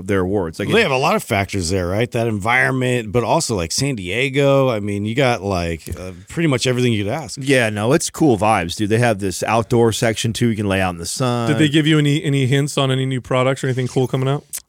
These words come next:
Speaker 1: Actually, we didn't. They talked, you know, it was, it was more about, I actually wanna go down again and talk to them more about business stuff. I wanna meet with, I, I met the C E O for the first time. Um, DeJamel, D G,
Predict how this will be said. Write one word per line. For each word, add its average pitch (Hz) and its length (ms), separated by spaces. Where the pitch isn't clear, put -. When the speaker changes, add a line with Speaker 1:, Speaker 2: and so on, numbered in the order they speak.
Speaker 1:
Actually, 233 360
we 190 120
didn't. 143 300
They 135 120
talked, 226 300
you 147 60
know, 139 180
it 143 60
was, 135 260
it 113 200
was 147 140
more 143 280
about, 110 240
I 123 80
actually 160 240
wanna 139 100
go 127 80
down 120 380
again 101 200
and 101 140
talk 110 200
to 104 60
them 98 140
more 98 220
about 90 240
business 104 220
stuff. 92 120
I 92 60
wanna 101 180
meet 95 320
with, 90 300
I, 104 180
I 113 100
met 135 340
the 110 80
C 123 300
E 113 60
O 110 100
for 104 120
the 95 40
first 90 260
time. 87 420
Um, 87 340
DeJamel, 117 760
D 120 180
G, 127 440